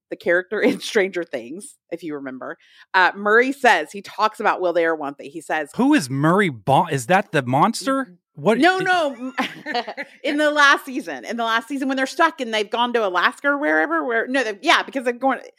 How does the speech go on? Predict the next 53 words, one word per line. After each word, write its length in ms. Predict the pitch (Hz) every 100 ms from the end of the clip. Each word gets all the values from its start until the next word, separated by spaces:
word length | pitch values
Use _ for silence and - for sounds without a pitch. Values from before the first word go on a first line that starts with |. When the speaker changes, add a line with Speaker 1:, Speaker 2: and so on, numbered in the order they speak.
| _
Speaker 1:
she's 140 | - 277
trying 160 | 440
to 60 | 349
get 140 | 330
him 140 | 294 277
from 160 | 254
Russia, 340 | 247 359 - 98
right? 300 | 156 208 220 _ 233
He's 160 | 226
trapped 220 | - 247
Speaker 2:
Okay. 60 | 123
Speaker 1:
in 60 | 104
Russia. 300 | 240 247 - _ _ -
And 100 | 202
Speaker 2:
Okay, 60 | 175
Speaker 1:
Murray's 160 | 175 170
Speaker 2:
t-, 40 | -
Speaker 1:
the 80 | 170
guy 120 | 156
Speaker 2:
I 20 |
just 180 | 185 -
Speaker 1:
with 80 | 180
them. 60 |
Speaker 2:
Google 120 | 208
searched 320 | 202 185 170 156
Murray 180 | 165 156
Bauman, 460 | 127 110 107 101 _ _ _ -
and 120 | 139
to 60 | 135
be 100 | 156
fair, 500 | - 123 113 104 - _ _ _ _ _
the 160 | 135 139
person 680 | - 170 160 185 180 170 -
who 140 | - 147
is 100 | 127
Murray 180 | 143 131
Bauman 280 | 139 147 135
is 160 | 123
exactly 360 | 107 127 131 127
what 100 | 117
the 80 | 110
name 140 | 104
sounds 260 | 104 92 -
like. 300 | - _ _ _
So 160 | - -
Speaker 1:
Right. 240 | 262 117 -
Speaker 2:
that's 180 | 139 147
my 100 | 127
Speaker 1:
Yeah. 80 | 113
Speaker 2:
fault 240 | 107 101
for 100 | -
not 240 | 113 101 92
re-, 140 | 98